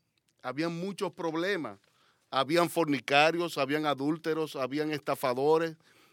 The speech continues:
Y fíjense lo que dice en el capítulo seis, Primera de Corintios, capítulo seis, versículo nueve. Dice, "¿no sabéis que los injustos no heredarán el reino de Dios?". Dice, "No erréis,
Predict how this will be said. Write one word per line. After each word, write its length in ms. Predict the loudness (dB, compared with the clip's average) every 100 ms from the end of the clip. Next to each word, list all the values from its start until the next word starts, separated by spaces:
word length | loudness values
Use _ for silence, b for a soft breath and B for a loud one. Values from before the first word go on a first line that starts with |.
| b _
Y 460 | -6 -4 -4 -6 -10
fíjense 480 | -8 -2 0 0 0
lo 120 | 0
que 140 | 0 -2
dice 440 | -2 -2 0 0
en 160 | -2 -2
el 120 | -2
capítulo 540 | -4 -4 -8 -4 -4
seis, 280 | -2 0 0
Primera 320 | -2 -4 -2
de 80 | -2
Corintios, 340 | -2 -6 -6 -6
capítulo 440 | -6 -6 -6 -6
seis, 180 | -2 -2
versículo 500 | -2 -4 -8 -4 -2
nueve. 520 | 0 2 0 -2 -6 b b b b b
Dice, 440 | -6 0 4 4 2 B B _
"¿no 320 | -4 6 6 6
sabéis 800 | 4 4 8 10 10 10 6 2
que 180 | 4
los 260 | 6 4 2
injustos 960 | 0 0 4 6 6 2 4 4 4 0
no 300 | 4 8 10
heredarán 680 | 12 12 12 10 12 12 10
el 220 | 6 4
reino 400 | 4 4 6 6
de 140 | 6
Dios?". 600 | 4 4 6 4 0 -12 _ _ _ _ _ _
Dice, 400 | -8 -6 0 2
"No 260 | 4 6 6
erréis, 720 | 6 4 6 4 0 -8